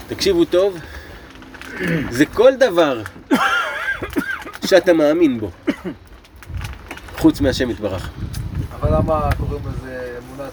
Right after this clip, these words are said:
Speaker 2: תפלה נוספת?
Speaker 1: קוראים לזה, בגמרא קוראים לזה דרכי האמורי.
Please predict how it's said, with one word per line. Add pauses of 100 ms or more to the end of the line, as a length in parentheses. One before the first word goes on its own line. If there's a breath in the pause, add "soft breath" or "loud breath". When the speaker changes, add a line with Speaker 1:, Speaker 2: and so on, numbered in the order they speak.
(120)
Speaker 2:
תפלה (260)
נוספת? (680)
Speaker 1:
קוראים
לזה,
בגמרא
קוראים
לזה
דרכי
האמורי.